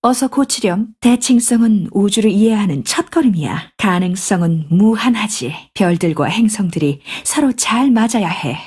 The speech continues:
진짜를 모방하는 건 정말이지 어렵다니까. 아직 발견하지 못한 게 정말 많아. 보아하니 이건 아닌 것 같네. 우주의 먼지에서 별이 만들어지듯 우리도 다시 태어나거나, 아,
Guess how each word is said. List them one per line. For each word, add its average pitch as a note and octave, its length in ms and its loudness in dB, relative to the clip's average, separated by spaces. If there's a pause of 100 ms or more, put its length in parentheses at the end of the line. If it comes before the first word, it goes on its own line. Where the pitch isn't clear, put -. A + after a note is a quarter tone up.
(160)
진짜를 C4 500 4
모방하는 B3+ 580 2
건 G3+ 380 0 (200)
정말이지 E3+ 560 -2
어렵다니까. F#3 1040 -4
아직 C#3+ 340 -4
발견하지 E3 540 -2
못한 E3+ 420 -2
게 C#3+ 240 -8 (240)
정말 A#3 480 2
많아. E3 640 -4
보아하니 D4 680 2 (220)
이건 A3 280 2
아닌 A#3 260 0
것 A3+ 180 -4
같네. F3 560 -4
우주의 G#3 460 2
먼지에서 F3+ 800 0
별이 F#3+ 360 -2
만들어지듯 F#3+ 840 -2 (460)
우리도 G#3 640 0
다시 A#3+ 380 -2
태어나거나, F#3 920 0 (1040)
아, G3+ 400 0